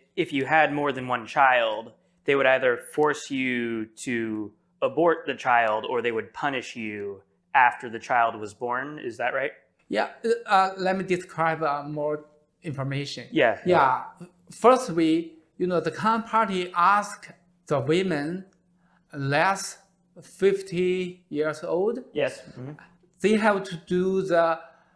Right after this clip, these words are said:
Speaker 2: pregnant test every three months.
Speaker 1: Oh, wow.
Speaker 2: If they found, yeah, someone pregnant,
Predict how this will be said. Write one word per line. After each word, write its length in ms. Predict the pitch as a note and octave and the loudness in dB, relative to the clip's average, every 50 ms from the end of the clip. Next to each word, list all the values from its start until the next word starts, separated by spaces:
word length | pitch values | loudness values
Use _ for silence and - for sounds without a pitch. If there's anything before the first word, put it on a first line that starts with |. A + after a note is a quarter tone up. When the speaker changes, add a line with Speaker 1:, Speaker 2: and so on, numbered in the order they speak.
| _ _ _ | _ _ _
Speaker 2:
pregnant 840 | - F3 G3 F#3 G3+ F#3+ F3+ E3+ D#3+ D#3+ D#3+ D#3+ D#3 - - - - _ _ _ _ | 0 0 2 2 2 0 0 0 -2 -2 -4 -6 -8 -12 -16 -18 -18 _ _ _ _
test 560 | - - G#3+ G3+ F#3 D#3 D3 - - - - - _ | -8 0 4 4 4 4 4 0 -8 -14 -18 -18 _
every 300 | - D3+ E3 D#3+ D#3+ D#3+ | -4 -2 -2 0 0 -2
three 240 | C#3+ - - D3+ D3+ | -4 -4 -4 -4 -4
months. 420 | D#3 D#3+ C3+ A2+ G#2+ - - - _ _ _ _ - | -4 -4 -6 -8 -10 -14 -20 -20 _ _ _ _ 0
Speaker 1:
Oh, 120 | E3 D3+ | 2 4
wow. 380 | C#3 D3 D#3+ C#3+ - - - - _ _ _ _ _ | 6 4 4 2 0 -6 -12 -20 _ _ _ _ _
Speaker 2:
If 260 | - E3+ D#3+ C3+ - | -2 -2 -2 -2 -2
they 140 | E3+ E3 D#3+ | -2 -2 -2
found, 680 | D#3 - - F3+ F3+ G3+ A#3+ A#3+ G#3+ F3+ E3 E3 D#3+ D#3+ - - _ _ _ _ _ _ _ | -2 -2 2 6 6 8 8 6 4 2 0 -2 -4 -6 -8 -14 _ _ _ _ _ _ _
yeah, 260 | D3+ D3 C#3 C3+ C3+ C3+ - - _ _ _ _ _ _ _ _ _ _ | -12 -10 -10 -10 -10 -12 -14 -20 _ _ _ _ _ _ _ _ _ _
someone 880 | _ - - F3+ F3 F3 F3 F3 D#3+ D#3+ E3 D#3+ D#3+ D#3+ D#3+ D#3+ D#3+ - _ _ _ _ _ _ _ _ | _ -2 2 2 2 2 2 -2 -2 0 0 -2 -2 -4 -8 -10 -14 -18 _ _ _ _ _ _ _ _
pregnant, 600 | E3+ F#3 F#3+ F#3+ F3 D3+ C3 B2 B2 B2 - - | 2 2 2 2 0 -2 -4 -4 -6 -10 -16 -20